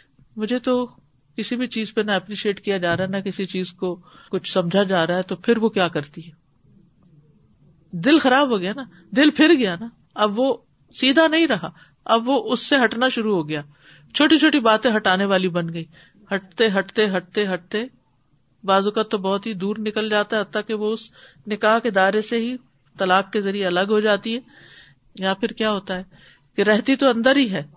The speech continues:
لیکن جو کرتی ہے مجبوری سے کرتی ہے، دل کی خوشی سے نہیں کرتی۔ جی، وہ تو پھر جب انسان اللہ کے لیے کرتا ہے تو پھر، پھر بھی کرتا ہے، لیکن وہ، وہ جو ایک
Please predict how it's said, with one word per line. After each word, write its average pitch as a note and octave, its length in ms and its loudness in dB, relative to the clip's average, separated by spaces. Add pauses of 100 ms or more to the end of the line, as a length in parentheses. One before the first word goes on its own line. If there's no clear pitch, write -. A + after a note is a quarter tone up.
(240)
لیکن A#3+ 440 0
جو A#3+ 200 4
کرتی C4+ 400 2
ہے D4 60 2
مجبوری G#3+ 420 -2
سے G#3+ 140 -8
کرتی E3+ 400 -4
ہے، - 160 -20 (420)
دل G#3+ 160 0
کی A3+ 140 -4
خوشی A3 300 -2
سے G#3+ 120 -4
نہیں F#3+ 160 -2
کرتی۔ - 340 -10 (3500)
جی، G#3+ 220 -2 (300)
وہ F#3+ 260 -4
تو A3 220 0
پھر G#3+ 240 -2 (180)
جب A3 240 0
انسان A#3 320 0
اللہ A#3 300 4
کے D4+ 60 2
لیے C#4+ 160 2
کرتا B3+ 280 2
ہے D4+ 60 4
تو D4 140 -4
پھر، D4+ 260 2 (460)
پھر F4 160 6
بھی F#4 120 6
کرتا A#3+ 360 0
ہے، F3 60 2 (220)
لیکن E4 300 2
وہ، F4 160 4 (520)
وہ C#4+ 140 0
جو E4 140 2
ایک E4+ 180 2